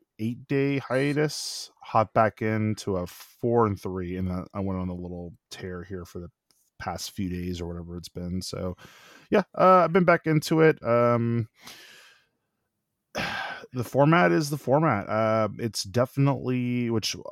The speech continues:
I won't go into it too much 'cause that'll be our main topic for today is our little send-off. But,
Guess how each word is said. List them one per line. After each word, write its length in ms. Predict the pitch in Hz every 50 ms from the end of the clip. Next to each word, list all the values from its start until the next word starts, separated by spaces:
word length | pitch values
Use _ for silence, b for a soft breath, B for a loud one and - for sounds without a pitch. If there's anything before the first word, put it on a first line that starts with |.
| - - -
I 40 | 127
won't 220 | 131 143 131 117 110
go 160 | 120 117 117
into 260 | 117 113 - - 123
it 100 | 113 104
too 120 | - - 147
much 200 | 135 117 - -
'cause 120 | - 107 98
that'll 140 | 104 104
be 120 | 92 101 101
our 100 | 95 92
main 260 | 92 101 110 113 104
topic 340 | - - 87 - 64 57 -
for 120 | - 95
today 300 | 87 - 87 90 90 90 92
is 200 | 90 90 87 -
our 260 | - 90 90 90 87 -
little 260 | - 98 101 98 92
send-off. 680 | 90 - - 110 104 101 90 85 85 87 87 87 - -
But, 340 | 92 85 95 95 92 92 87